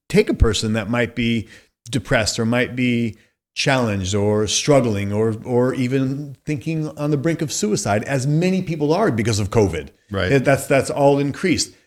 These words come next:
Speaker 1: But you're, you know, you're putting it out there that, you know, you can do more and you will do more, and, and, and we, we together can make a difference. So you're giving a lot of people hope and direction and, and understanding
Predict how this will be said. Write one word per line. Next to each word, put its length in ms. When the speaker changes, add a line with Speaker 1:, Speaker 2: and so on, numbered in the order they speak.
Speaker 1:
But 140
you're, 320
you 80
know, 60
you're 180
putting 260
it 100
out 220
there 140
that, 200
you 60
know, 60
you 160
can 320
do 100
more 220
and 80
you 100
will 200
do 140
more, 300
and, 200
and, 180
and 180
we, 280
we 320
together 580
can 200
make 160
a 40
difference. 520
So 120
you're 180
giving 260
a 60
lot 200
of 80
people 280
hope 320
and 180
direction 500
and, 140
and 220
understanding 760